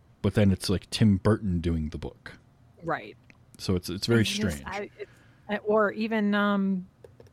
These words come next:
Speaker 2: Sweeney Todd.
Speaker 1: Yeah, there's that, too. But it,
Speaker 2: Off
Speaker 1: there,
Speaker 2: the rails.
Speaker 1: there's something with the way Taika can,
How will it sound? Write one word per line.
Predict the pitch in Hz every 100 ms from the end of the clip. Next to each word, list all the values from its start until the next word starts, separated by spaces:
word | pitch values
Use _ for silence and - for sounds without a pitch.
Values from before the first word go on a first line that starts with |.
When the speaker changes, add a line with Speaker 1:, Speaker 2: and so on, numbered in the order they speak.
| _ _
Speaker 2:
Sweeney | - 240 233
Todd. | 226 202 147 156 - _ _ _ _ _ -
Speaker 1:
Yeah, | 110 107 - _ _ _ _
there's | 110 104
that, | 101 -
too. | 110 87 - - - - _ _ _ -
But | 160 156
it, |
Speaker 2:
Off | 208
Speaker 1:
there, | 165
Speaker 2:
the | 160
rails. | - - - -
Speaker 1:
there's | 151 147
something | - 180 180 185
with | 156 -
the | 135
way | 127 123
Taika | - 127 127 120
can, | - 107 101 95